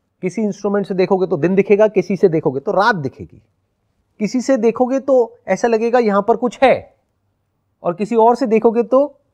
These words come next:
कुछ नहीं है। अगर कोई ऐसा जीव है जो कि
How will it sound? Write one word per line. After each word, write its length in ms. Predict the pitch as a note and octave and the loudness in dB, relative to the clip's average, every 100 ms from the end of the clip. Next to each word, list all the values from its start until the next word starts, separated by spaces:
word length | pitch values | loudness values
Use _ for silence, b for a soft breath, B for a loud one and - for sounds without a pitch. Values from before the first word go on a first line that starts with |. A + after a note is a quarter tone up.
| _ | _
कुछ 180 | B2+ C3 | -8 -6
नहीं 280 | A#2+ A#2 A#2+ | -6 -6 -8
है। 160 | C3 _ _ _ _ _ _ _ _ _ _ _ _ _ _ _ _ - | -12 _ _ _ _ _ _ _ _ _ _ _ _ _ _ _ _ -10
अगर 220 | C#3+ F3 | -4 -4
कोई 200 | G3 G3 | -2 -4
ऐसा 320 | F3 D#3 G#3+ | -4 -2 0
जीव 380 | D#3 B2 F3+ F3 | -2 -4 -4 -4
है 380 | A2+ G#2+ D3 F#3 _ _ _ _ | -4 -8 -8 -12 _ _ _ _
जो 180 | B2+ F3 | -6 -6
कि 240 | E3+ A3+ | -4 -8